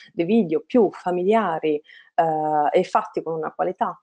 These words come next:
che non è eccelsa possono andare benissimo per un'altra struttura o per un'altra azienda, ehm, e perché appunto rispondiamo a bisogni diversi e,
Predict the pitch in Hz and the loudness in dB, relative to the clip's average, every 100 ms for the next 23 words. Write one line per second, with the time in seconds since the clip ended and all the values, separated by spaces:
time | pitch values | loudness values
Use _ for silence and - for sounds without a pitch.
0 | _ 233 233 240 202 170 - 175 202 - | _ -2 0 0 -2 -6 -2 -2 -2 -2
1 | 262 254 226 226 208 208 190 208 247 269 | -2 -2 -4 -4 -2 -4 -2 0 0 0
2 | - 269 277 269 180 185 214 226 226 - | 0 2 2 0 0 0 0 0 -2 -4
3 | 180 175 - 180 - - - 247 247 208 | -6 -6 -6 -10 -12 -6 2 4 4 2
4 | 180 175 165 165 165 - - 160 156 - | 0 -2 -2 -4 -6 -6 -6 -6 -6 -8
5 | 160 143 143 139 143 143 - - - - | -10 -4 -4 -4 -4 -4 -4 -18 -20 -20
6 | - 185 180 175 170 165 165 156 151 139 | -4 2 4 4 0 -4 -6 -6 -8 -8
7 | 147 - - - 165 214 208 240 220 - | -10 -12 -12 -12 -2 -2 4 4 4 2
8 | 165 - 202 220 233 208 - 208 196 233 | -6 -2 0 2 0 0 -6 -6 -2 -2
9 | 247 247 240 180 180 185 220 226 190 160 | 2 0 0 -4 -4 -4 -2 -2 -2 -2
10 | 170 208 - - 269 269 - 196 190 | -2 -4 -8 -2 0 0 0 -2 -2